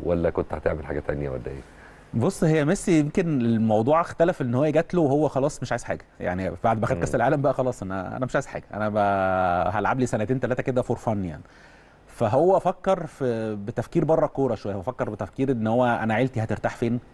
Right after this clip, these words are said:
Speaker 1: مم.
Speaker 2: انا مش عايز
Speaker 1: نمط
Speaker 2: ضغوط.
Speaker 1: الحياة نفسه،
Speaker 2: بالظبط، انا مش
Speaker 1: اللايف
Speaker 2: عايز
Speaker 1: ستايل.
Speaker 2: ضغوط فين، لان خلي بالك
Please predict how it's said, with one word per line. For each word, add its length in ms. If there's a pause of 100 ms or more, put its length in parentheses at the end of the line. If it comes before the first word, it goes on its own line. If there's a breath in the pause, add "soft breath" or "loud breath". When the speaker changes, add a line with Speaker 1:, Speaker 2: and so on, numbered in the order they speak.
(180)
Speaker 1:
مم. 180
Speaker 2:
انا 160
مش 200
عايز 280
Speaker 1:
نمط 120
Speaker 2:
ضغوط. 120
Speaker 1:
الحياة 460
نفسه، 280
Speaker 2:
بالظبط، 360
انا 100
مش 60
Speaker 1:
اللايف 60
Speaker 2:
عايز 160
Speaker 1:
ستايل. 160
Speaker 2:
ضغوط 180
فين، 180
لان 120
خلي 140
بالك 180